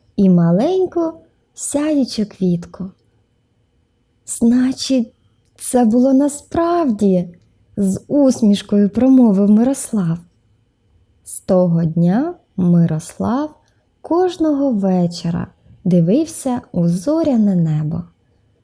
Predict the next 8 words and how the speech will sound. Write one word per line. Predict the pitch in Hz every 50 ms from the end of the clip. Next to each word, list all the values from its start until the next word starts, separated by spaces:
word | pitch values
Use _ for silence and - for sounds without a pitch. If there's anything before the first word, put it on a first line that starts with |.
| _ _ _ _ _ _ _ -
Він | 208 208 240 269 277 277 269
знав, | 247 - 226 208 208 214 226 269 285 -
що | - - - - 202 190
одного | - - 185 180 180 202 214 262 320 349 330 311 311 302
дня | 240 240 220 196 190 180 175 170 170 170 - _ _ _ _ _ _ _ _ _
обов'язково | - 262 262 226 269 277 226 233 240 247 240 - - - - - 370 370 349 339 339
стане | - - - - - 240 240 254 277 277 262 254 247
космонавтом, | - - 214 208 - 214 202 196 190 175 170 170 160 - - - 180 175 180 175